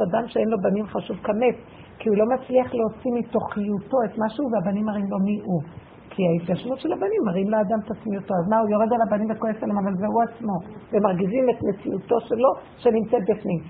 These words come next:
ואם האדם מבין את זה ועובד, אז זה שווה הניסוי בשביל זה. אבל אם הוא לא מבין, והוא נתקל, והחיים הופכים להיות גיהנום, צריך לפרנס אותם, ומועקה עליו, וצריך לח-, ומה יש מכל זה? בן אדם, אה, לא סתם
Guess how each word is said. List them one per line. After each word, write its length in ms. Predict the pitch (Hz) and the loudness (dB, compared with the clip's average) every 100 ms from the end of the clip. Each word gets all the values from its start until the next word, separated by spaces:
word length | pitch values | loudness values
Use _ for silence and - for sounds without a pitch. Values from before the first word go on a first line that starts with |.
| - - - | -14 -18 0
ואם 180 | 208 466 | 4 6
האדם 280 | 440 247 277 226 247 254 | 6 4 2 2 4 6
מבין 280 | 254 226 185 | 8 6 4
את 60 | 170 | 2
זה 60 | 185 | 2
ועובד, 440 | 214 - 233 190 190 | 2 2 2 4 4
אז 60 | 220 240 | 4 4
זה 60 | 240 | 2
שווה 200 | 254 - | 2 4
הניסוי 320 | 494 415 - 415 | 4 4 2 0
בשביל 220 | - 269 202 | 0 0 2
זה. 100 | 196 - - - - | 2 0 -12 -2 4
אבל 140 | 262 330 | 6 6
אם 60 | 427 | 6
הוא 80 | 392 | 6
לא 60 | 330 311 | 8 6
מבין, 280 | 220 220 214 | 6 2 2
והוא 140 | 247 311 | 4 6
נתקל, 300 | 311 - 226 202 | 4 4 2 4
והחיים 260 | - 285 | 4 4
הופכים 240 | 294 - 285 | 2 0 4
להיות 160 | 269 220 | 4 6
גיהנום, 240 | 233 220 214 - - - | 6 4 0 -8 -20 -8
צריך 140 | - | 2
לפרנס 460 | 277 254 254 233 226 247 | 4 6 4 4 4 2
אותם, 200 | 247 233 | 2 2
ומועקה 540 | 226 220 226 208 - 240 208 | 4 4 2 0 0 2 4
עליו, 220 | 208 208 - - - - | 4 2 -2 -16 -16 -6
וצריך 240 | - - | -2 4
לח-, 200 | 254 - - - - 214 | 2 2 -10 -16 -2 6
ומה 200 | 262 494 | 8 8
יש 80 | 523 508 | 8 8
מכל 260 | 440 403 440 330 | 6 6 4 4
זה? 80 | 392 208 | 0 2
בן 100 | 226 | 4
אדם, 280 | 226 294 311 320 - - - - | 4 4 2 0 -8 -20 -16 2
אה, 240 | 208 202 202 208 | 4 6 6 4
לא 60 | 247 | 4
סתם 160 | 247 | 4